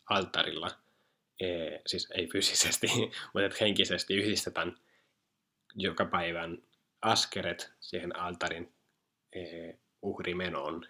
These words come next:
eli alttarin, alttarin lahjan. Eem, eli että se, niin kun, kaikki, kaikki elämän osapuolet, olkoon se futismatsi tai katso elokuvaa tai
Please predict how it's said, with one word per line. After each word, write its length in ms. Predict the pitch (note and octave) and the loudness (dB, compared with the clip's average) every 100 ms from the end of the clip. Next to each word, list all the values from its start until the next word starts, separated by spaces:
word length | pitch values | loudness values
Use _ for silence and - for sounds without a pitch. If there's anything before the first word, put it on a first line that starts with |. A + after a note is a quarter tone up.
| D#2+ | -12
eli 300 | D#2+ E2+ - - | -10 -10 -10 -8
alttarin, 440 | E2 - - F2 - _ _ _ _ _ _ _ - - | -8 -6 -8 -10 -14 _ _ _ _ _ _ _ -12 -4
alttarin 600 | F2 - D#2+ E2 - - - | -4 -4 -10 -10 -14 -16 -2
lahjan. 560 | G2 - - - F2 - - _ - | 2 2 2 -2 -4 -8 -16 _ -4
Eem, 840 | G#2 G2 G2 G2+ G2 G2 G2 G2 - - _ - | 0 2 2 4 4 2 2 0 -4 -14 _ -6
eli 120 | F#2+ | -2
että 120 | F2 - | 0 0
se, 160 | E2+ | -2
niin 120 | E2 | -4
kun, 140 | E2+ E2+ | -4 -2
kaikki, 480 | G2 F2 - D#2+ - _ _ _ _ | 0 0 -2 -8 -12 _ _ _ _
kaikki 360 | - F#2 E2+ E2+ | -4 -2 -2 -2
elämän 380 | F2 E2 E2 F2 - | -2 -2 -2 -4 -4
osapuolet, 600 | - - F2+ F2+ E2 D#2 | -2 -2 -2 -2 -2 -4
olkoon 320 | E2+ E2 E2+ | -6 -6 -6
se 220 | - E2 E2 - _ _ | -4 -4 -8 -14 _ _
futismatsi 760 | A2+ A2 G2+ F#2 F2 - F2+ E2+ | 2 2 2 -2 -2 -2 -2 -2
tai 200 | E2 D#2+ | -4 -4
katso 320 | F2 - F#2 | -4 -2 -2
elokuvaa 560 | F2+ - F2 - - | -2 -2 -4 -4 -4
tai 160 | - | -6